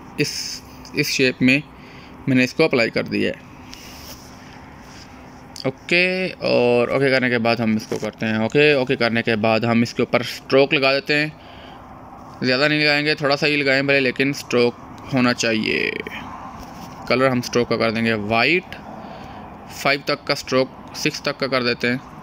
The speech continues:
सेवन तक का कर देते हैं। यार खुश रहें मेरे भाई, आपको परेशान नहीं करना हमने।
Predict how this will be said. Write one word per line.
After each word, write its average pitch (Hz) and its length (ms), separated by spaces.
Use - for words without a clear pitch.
सेवन 170 320
तक 185 140
का 151 80
कर 127 160
देते 120 220
हैं। 117 80
यार 123 220
खुश - 360
रहें 117 120
मेरे 113 220
भाई, 113 300
आपको 139 540
परेशान 147 440
नहीं 160 200
करना 156 300
हमने। 151 540